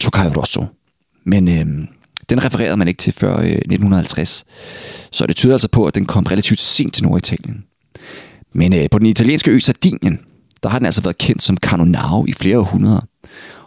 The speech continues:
Og, øh, derfor er der altså også flere, der mener, at Grenache-druen, den kommer fra Italien og ikke fra Spanien. Men, øh, den gængse opfattelse, det er altså, at Grenachen, den stammer fra Spanien. Og, øh, højst sandsynligt fra Aragon-regionen i Nordøstspanien.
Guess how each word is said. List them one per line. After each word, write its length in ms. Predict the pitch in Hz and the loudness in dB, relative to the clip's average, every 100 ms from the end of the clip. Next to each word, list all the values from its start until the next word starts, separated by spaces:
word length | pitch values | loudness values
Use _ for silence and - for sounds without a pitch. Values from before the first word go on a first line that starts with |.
| - | -8
Og, 280 | - 85 87 | -2 0 0
øh, 240 | 78 71 - | 0 -4 -4
derfor 160 | 78 107 | -2 0
er 20 | |
der 60 | 87 | 0
altså 160 | - | -2
også 160 | 76 - | -2 0
flere, 200 | 87 110 | 0 2
der 60 | |
mener, 360 | 95 98 - 101 | 2 0 0 -4
at 100 | - | -2
Grenache-druen, 580 | 85 82 - - - - | -2 0 0 -2 -4 -6
den 100 | 90 | -6
kommer 300 | - - 151 | -6 -4 -4
fra 200 | - - | -4 -8
Italien 420 | - - - - - | -6 -6 -6 -12 -6
og 100 | 85 | -4
ikke 80 | - | 0
fra 60 | |
Spanien. 420 | - 78 - 98 - _ _ _ - - - - - - - - | 0 -2 -6 -10 -12 _ _ _ -20 -20 -20 -20 -20 -20 -18 -6
Men, 200 | 85 82 | -2 0
øh, 100 | 78 | 0
den 140 | 110 - - | -2 -2 -2
gængse 420 | 156 - - - | 0 0 0 -2
opfattelse, 580 | 92 - 95 - - - - _ _ _ _ _ - | -4 -4 -4 -2 -4 -4 -10 _ _ _ _ _ -2
det 120 | 139 | 0
er 140 | 107 107 | 2 0
altså, 200 | 87 90 | 0 0
at 40 | |
Grenachen, 420 | 95 78 - - | -2 -2 -2 -4
den 120 | 85 | -2
stammer 340 | - - 71 98 | -2 -2 -2 -4
fra 220 | - 113 | -4 -6
Spanien. 500 | - - - - 107 - _ _ - | -6 -6 -8 -10 -14 -16 _ _ -6
Og, 200 | 82 69 | -2 -2
øh, 60 | 58 | -2
højst 180 | 98 - | -2 0
sandsynligt 440 | 107 - - 90 | 0 0 -2 -4
fra 300 | - 76 - 73 | -4 -6 -6 -4
Aragon-regionen 800 | 78 - 78 65 67 - - - | -2 -2 -2 -4 -6 -8 -6 -6
i 60 | |
Nordøstspanien. 680 | - - - - - - | -4 -2 -4 -4 -8 -12